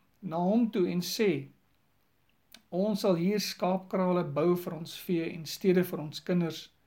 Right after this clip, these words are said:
maar ons sal self haastig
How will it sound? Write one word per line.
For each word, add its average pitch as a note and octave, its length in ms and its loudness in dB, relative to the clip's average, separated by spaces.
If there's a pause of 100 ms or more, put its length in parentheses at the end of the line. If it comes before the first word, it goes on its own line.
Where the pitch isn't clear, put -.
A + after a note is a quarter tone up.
(560)
maar D#3+ 180 -4
ons G#3+ 180 0
sal F#3+ 140 0
self G#3+ 720 -2 (920)
haastig F#3+ 520 0